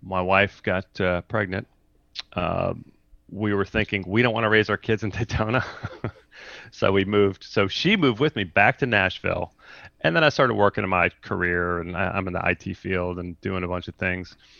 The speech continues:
Um, and then, uh, still, so kind of the Orr Street thing just kind of, kind of took a, a hiatus for a while, but, uh, it was really a few years ago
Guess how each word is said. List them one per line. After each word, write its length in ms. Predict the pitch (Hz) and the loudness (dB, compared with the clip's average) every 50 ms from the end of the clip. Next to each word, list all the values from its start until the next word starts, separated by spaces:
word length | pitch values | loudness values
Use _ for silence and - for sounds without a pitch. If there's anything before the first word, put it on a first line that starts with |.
| _ _ _ - - | _ _ _ -20 -8
Um, 460 | 117 107 90 90 90 85 85 87 - _ - | -4 -2 0 2 0 0 -2 -4 -8 _ -4
and 160 | 101 101 101 | -4 0 2
then, 300 | 101 98 98 92 90 - _ _ _ _ - | 2 0 0 -2 -8 -12 _ _ _ _ -8
uh, 280 | 92 90 90 87 87 - _ _ _ _ - - - | -6 -4 -2 -4 -4 -6 _ _ _ _ -18 -18 -18
still, 840 | _ - - - - - 127 123 120 120 120 117 113 110 107 - _ - | _ -16 -14 -14 -8 0 0 0 2 2 2 2 2 2 2 0 _ -14
so 320 | - - - 127 123 120 | -12 -2 2 4 4 4
kind 220 | 113 - 143 131 127 | 2 0 -2 0 0
of 60 | 117 | 0
the 80 | 117 87 | 0 0
Orr 180 | 110 117 117 | 2 0 0
Street 260 | - - 117 110 101 | 0 0 -4 -4 -2
thing 320 | - 104 101 101 101 98 95 | -2 -2 0 0 0 -2 -4
just 160 | 95 - - | -8 -10 -8
kind 220 | - 101 98 95 95 | -4 0 0 0 0
of, 100 | 87 _ _ _ _ _ | -2 _ _ _ _ _
kind 160 | - - 104 | -8 -6 -6
of 80 | 92 - | -6 -6
took 220 | - - 101 - | -4 -6 -2 0
a, 80 | 92 90 | -2 -2
a 140 | - 101 92 | 0 0 0
hiatus 420 | 92 95 95 92 92 90 90 - | 2 4 4 4 4 2 0 -4
for 100 | - 95 | -4 -4
a 60 | 92 | -2
while, 340 | 92 92 92 92 92 87 _ - - - - - - - _ - - _ | 0 2 2 2 0 -2 _ -10 -20 -20 -20 -20 -20 -20 _ -20 -20 _
but, 280 | 110 101 98 - - - | 0 0 0 0 2 2
uh, 180 | 98 90 90 - - | 4 4 4 2 2
it 160 | 123 110 - | 2 0 2
was 800 | - 104 104 113 117 113 110 104 95 92 - - - - - - _ _ _ - - _ _ _ _ _ _ - | 2 -2 2 4 4 6 6 4 2 0 -4 -10 -12 -14 -16 -18 _ _ _ -20 -20 _ _ _ _ _ _ -8
really 320 | 107 110 120 120 110 101 | -2 2 4 4 6 6
a 60 | 98 98 _ _ _ _ | 4 2 _ _ _ _
few 160 | - 110 107 101 | -2 -2 0 0
years 300 | 95 104 139 160 - - | 2 2 0 0 -2 -4
ago 360 | 85 87 85 85 92 127 147 | -4 -4 -2 -2 -2 -4 -4